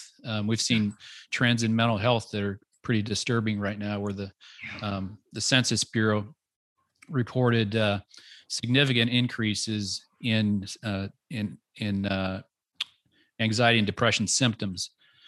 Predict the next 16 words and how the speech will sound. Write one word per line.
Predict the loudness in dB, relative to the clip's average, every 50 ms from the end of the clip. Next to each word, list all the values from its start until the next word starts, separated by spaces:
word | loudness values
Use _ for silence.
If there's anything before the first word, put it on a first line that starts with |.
| -20 _ _ _ _ -14 -8
Um, | -4 -2 0 0 0 0 -2 -4 -8 -10 _ -4
we've | 2 4 6 6 6 4
seen | 0 0 2 4 4 6 4 4 4
in | 4
our | 4 4 4 4
data | 4 4 4 4 4 4 2 0 -2 _ _ -18 -14 -12 -10
significant | -8 -4 -4 -2 0 2 0 0 0 0 0 0
increases | 0 -2 -4 -4 -4 -4 -4 -4 -4 -6 -8
globally | -6 -2 0 0 2 2 0 0 -2 -2 -2 -4 -4 -6
in, | -6 -6 -6 -6 -8 -10 _ _ _ -8
in | -6 -4 -2 -2 0
the | -2 -2 -4 -6 -8 _ -8
percentage | -6 -4 0 0 0 0 -2
of | -4
people | -2 -4 -2 -2 0 0
with, | 0 0 -2 -4 -6